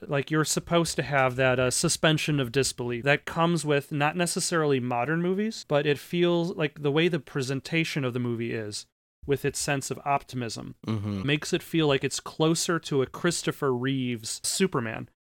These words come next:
Speaker 1: Like, it's closer to Brandon Routh's Superman.
Speaker 2: Right.
Speaker 1: Not like it's really close to, like, Man of Steel's, uh, gray morality.
Speaker 2: No, and that's why I was saying, like, this feels on many levels like a T V show, like a nineteen seventies,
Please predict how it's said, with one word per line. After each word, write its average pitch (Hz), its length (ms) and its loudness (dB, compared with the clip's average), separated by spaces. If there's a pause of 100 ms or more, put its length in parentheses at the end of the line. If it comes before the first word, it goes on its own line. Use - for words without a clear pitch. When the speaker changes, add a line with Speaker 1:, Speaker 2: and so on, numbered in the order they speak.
(160)
Speaker 1:
Like, 143 180 0
it's - 160 -4
closer 160 640 0
to 139 300 -2
Brandon 143 540 4
Routh's 156 320 4
Superman. 131 600 -4 (100)
Speaker 2:
Right. 110 320 2
Speaker 1:
Not 147 240 2
like 143 240 2
it's - 260 0
really 143 240 2
close 139 440 2
to, - 80 -2
like, 127 220 0 (120)
Man 143 360 6
of 139 80 0
Steel's, 135 880 2
uh, 123 460 0
gray 135 720 6
morality. 123 880 0 (260)
Speaker 2:
No, 131 340 8
and 113 120 4
that's 147 160 6
why 202 140 6
I 202 60 6
was 185 140 4
saying, 185 200 2
like, 123 160 2
this - 240 -4
feels 165 500 0
on 120 280 0
many 147 260 2
levels 123 640 0
like 107 460 -2
a 98 340 -2 (160)
T 139 320 -4
V 127 240 0
show, 92 340 0
like 87 220 -6
a 98 60 -4
nineteen 127 440 -2
seventies, 113 1000 -2